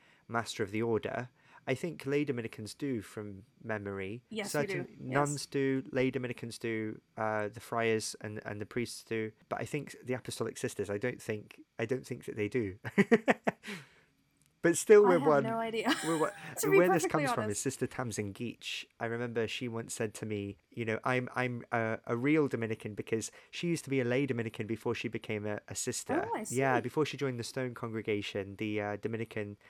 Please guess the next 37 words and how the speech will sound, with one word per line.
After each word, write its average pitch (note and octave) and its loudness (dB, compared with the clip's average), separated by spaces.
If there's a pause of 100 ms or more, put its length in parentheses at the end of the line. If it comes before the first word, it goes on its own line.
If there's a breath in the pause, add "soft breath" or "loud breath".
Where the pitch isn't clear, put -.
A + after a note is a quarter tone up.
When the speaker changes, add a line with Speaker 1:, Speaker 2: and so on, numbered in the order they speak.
(160 loud breath)
Speaker 1:
Sisters G#2 -4 (140)
of G#2 -4 (260)
Saint A#2+ -6
Catherine, G2+ -4 (260)
uh, G2+ -6
of G2+ -8
Siena. G2 -8 (240 loud breath)
Yeah, A#2 0
she A#2+ -4
was A#2 -2
a A#2 -2
lay A#2 0
Dominican. G#2 -6
So A2+ 0
she A2+ -6
said, A2+ -4
"Well, B2 2
I B2 4
did B2+ 0
make A2 -4
vows G2 0
to - -16
the G#2 -6
Master G2 -2
of G2 -6
the G2+ -2
Order," F#2+ 0 (320 loud breath)
but B2+ -2
when B2 -2
she A#2 -12
became G#2+ -4
a - -6
sister, G2+ -6
I G2+ -10
think - -14
she - -8
didn't. F#2 -6